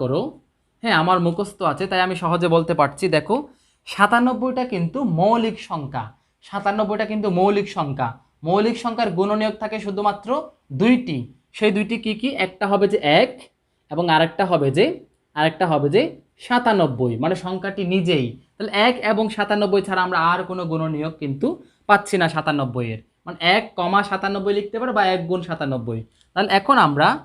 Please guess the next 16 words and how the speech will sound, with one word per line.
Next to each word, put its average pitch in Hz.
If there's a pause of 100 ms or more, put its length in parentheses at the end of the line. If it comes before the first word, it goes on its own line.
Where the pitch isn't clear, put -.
(680)
সুতরাং 226 (640)
বা 156 (160)
এখানে, 208
আচ্ছা 143
এখানে 190
দিয়ে 196
যেহেতু 180
লিখেছি 170
প্রতিবার, 165 (340)
আমরা 156
এখানে 175
দিয়ে 175
লিখি। 139
এখানে 170 (840)
বাহান্ন 156 (720)
ও 220